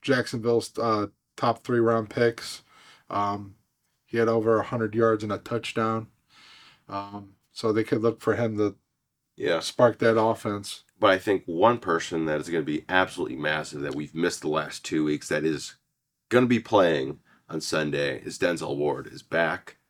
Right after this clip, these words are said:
Speaker 2: Thank God. Um, this is gonna be huge.
Speaker 1: Yeah.
Speaker 2: We've missed him. There's, there's,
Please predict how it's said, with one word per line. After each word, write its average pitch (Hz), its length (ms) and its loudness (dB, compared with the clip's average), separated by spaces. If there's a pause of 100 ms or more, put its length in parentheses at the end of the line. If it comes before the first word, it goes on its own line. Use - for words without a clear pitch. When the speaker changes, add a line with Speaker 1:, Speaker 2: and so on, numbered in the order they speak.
(140)
Speaker 2:
Thank 110 220 2
God. 87 480 2 (540)
Um, 78 640 -2 (800)
this 131 160 6
is - 40 -4
gonna 131 100 0
be 92 100 0
huge. - 460 -8 (220)
Speaker 1:
Yeah. - 220 0
Speaker 2:
We've 107 200 0
missed 120 240 4
him. 101 260 0
There's, 95 380 2
there's, 92 380 -4